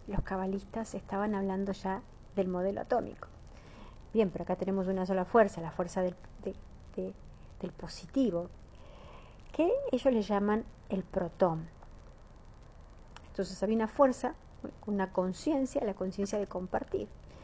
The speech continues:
Pero si estaba ahí sola, ¿con quién iba a compartir esta, esta energía, esta fuente? Entonces creó una vasija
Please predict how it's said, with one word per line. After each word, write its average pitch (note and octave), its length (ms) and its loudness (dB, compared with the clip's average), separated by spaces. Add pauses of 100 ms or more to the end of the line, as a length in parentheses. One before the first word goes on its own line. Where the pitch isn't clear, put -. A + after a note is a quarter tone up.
(500)
Pero G3 180 -2
si - 140 -6
estaba - 440 -2
ahí A#3+ 200 4
sola, - 760 -2 (120)
¿con A3+ 200 -6
quién D4 360 0
iba A#3+ 140 4
a A3 80 0
compartir G#3 680 -2
esta, F#3+ 340 -8 (720)
esta - 140 -8
energía, F#3 640 2 (880)
esta - 200 -8
fuente? G#3 680 4 (1900)
Entonces E4+ 800 8 (840)
creó B3 500 12 (160)
una A3+ 180 2
vasija - 600 -2